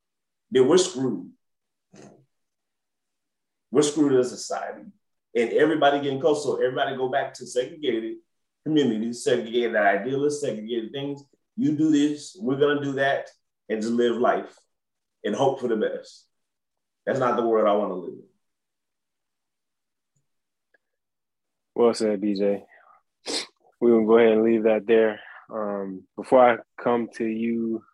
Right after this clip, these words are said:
Speaker 2: uh, Faison, for the corner and Carol for the closing, I wanna remind everybody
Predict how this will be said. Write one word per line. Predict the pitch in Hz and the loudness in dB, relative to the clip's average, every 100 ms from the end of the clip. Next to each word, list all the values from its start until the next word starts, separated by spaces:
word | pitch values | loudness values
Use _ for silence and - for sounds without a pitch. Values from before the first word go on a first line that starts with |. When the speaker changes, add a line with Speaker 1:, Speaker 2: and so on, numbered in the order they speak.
| - | -8
Speaker 2:
uh, | 104 104 104 - | -2 0 -2 0
Faison, | 113 113 110 107 110 107 101 - | 0 0 0 -2 0 -2 -6 -6
for | 110 107 104 104 101 98 | -2 0 0 -2 -2 -6
the | - | -8
corner | - 135 135 139 - _ - - _ _ - | 2 4 4 0 -8 _ -20 -20 _ _ -4
and | 104 98 | -4 -2
Carol | 120 113 110 104 - | 0 2 0 -2 -4
for | 107 104 104 104 101 | -4 -2 -2 -2 -6
the | 92 | -10
closing, | - 123 117 110 110 | 2 4 4 0 -2
I | |
wanna | 110 110 | 0 0
remind | 104 113 113 | -2 0 0
everybody | 110 107 110 110 110 | -2 -2 0 0 -2